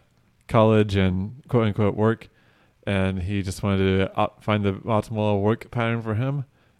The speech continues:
And he tried out, like, I think, like, every month or so, he tried, like, a different routine, and he covered it.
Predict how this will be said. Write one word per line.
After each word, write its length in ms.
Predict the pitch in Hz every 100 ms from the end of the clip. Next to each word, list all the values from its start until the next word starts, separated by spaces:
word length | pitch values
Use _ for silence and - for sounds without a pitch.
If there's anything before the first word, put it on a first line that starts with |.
| -
And 180 | 101 98
he 120 | 98
tried 200 | - 104
out, 200 | 101 101
like, 140 | 101
I 40 | 98
think, 140 | 101
like, 120 | 101
every 260 | 107 101 101
month 240 | 98 101 117
or 100 | 107
so, 200 | - 110
he 60 |
tried, 160 | 107 101
like, 120 | 101
a 40 | 101
different 240 | 98 95
routine, 400 | 98 - 135 139
and 340 | - 107 101 104
he 240 | 107 104
covered 340 | - 113 110
it. 180 | 120 120